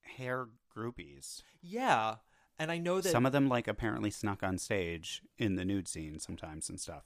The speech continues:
Speaker 2: Yeah. Well, then th-, there, all the audience interaction and sort of the whole go with the vibe
Speaker 1: Mm-hmm.
Speaker 2: flow of it, I'm sure it was very easy to do so and whatever.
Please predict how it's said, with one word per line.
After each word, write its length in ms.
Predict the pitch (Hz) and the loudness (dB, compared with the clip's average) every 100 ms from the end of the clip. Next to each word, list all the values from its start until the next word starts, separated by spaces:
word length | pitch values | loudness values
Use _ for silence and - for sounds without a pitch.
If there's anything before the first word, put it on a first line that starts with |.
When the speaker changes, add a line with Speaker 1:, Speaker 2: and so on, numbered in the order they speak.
| - | -14
Speaker 2:
Yeah. 280 | 117 - - - | -12 -12 -16 -6
Well, 200 | 135 135 | -2 -2
then 220 | 139 147 | -2 -6
th-, 140 | 135 131 | -6 -8
there, 180 | 147 139 | -8 -2
all 160 | 143 | -2
the 80 | 139 | 0
audience 300 | 127 127 113 | 0 -2 -8
interaction 640 | 120 - 117 113 - 113 | -12 -8 -8 -6 -8 -12
and 220 | 110 107 | -12 -14
sort 160 | 98 110 | -12 -12
of 40 | 104 | -12
the 80 | |
whole 580 | 104 113 107 104 104 110 - 135 | -10 -8 -6 -6 -8 -12 -18 -8
go 160 | 117 | -4
with 160 | 107 107 | -4 -6
the 120 | 110 104 101 104 | -10 -12 -14 -6
vibe 340 | 104 101 101 101 - _ - 117 | -4 -4 -8 -12 -20 _ -12 -6
Speaker 1:
Mm-hmm. 280 | 95 90 | -4 -4
Speaker 2:
flow 320 | 80 120 107 117 | -6 -6 -6 -6
of 100 | 101 | -8
it, 160 | 101 101 | -10 -10
I'm 60 | |
sure 200 | 101 113 | -12 -10
it 40 | 107 | -10
was 120 | 101 | -10
very 180 | 104 101 | -12 -12
easy 180 | 98 98 | -14 -16
to 100 | 92 | -18
do 200 | 101 98 | -18 -14
so 320 | - - 104 | -12 -12 -14
and 300 | 98 98 95 - _ _ _ _ | -14 -16 -18 -20 _ _ _ _
whatever. 460 | 123 113 101 98 | -4 -4 -4 -10